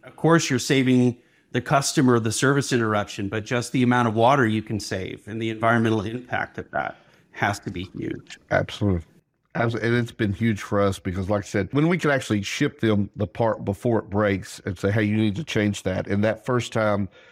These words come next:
Speaker 2: that they don't do it and it breaks within a, you know, a week or two of period when we said it would, they're like, "Oh, wow."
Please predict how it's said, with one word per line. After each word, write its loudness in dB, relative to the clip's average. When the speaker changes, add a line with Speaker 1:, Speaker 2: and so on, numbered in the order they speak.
Speaker 2:
that 0
they 2
don't 0
do 2
it 0
and -2
it -6
breaks -2
within 0
a, 0
you 0
know, 2
a 2
week 0
or 0
two 0
of -6
period 0
when 0
we 2
said 0
it -6
would, 2
they're 0
like, 0
"Oh, 0
wow." -2